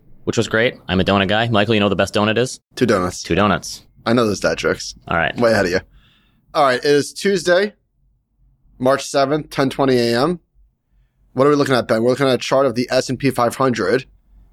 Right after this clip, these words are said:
Speaker 2: Things were going sideways, and then boom. Eh, boom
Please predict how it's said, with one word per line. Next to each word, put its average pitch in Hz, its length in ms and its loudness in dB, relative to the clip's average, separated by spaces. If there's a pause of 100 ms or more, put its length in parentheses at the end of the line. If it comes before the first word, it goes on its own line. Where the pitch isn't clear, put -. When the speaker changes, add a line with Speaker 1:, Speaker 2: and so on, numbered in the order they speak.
(100)
Speaker 2:
Things 135 380 0
were 123 100 4
going 113 360 0
sideways, 131 600 0
and 113 80 -2
then 104 260 -4 (220)
boom. 101 380 0 (560)
Eh, 220 140 2
boom 143 340 2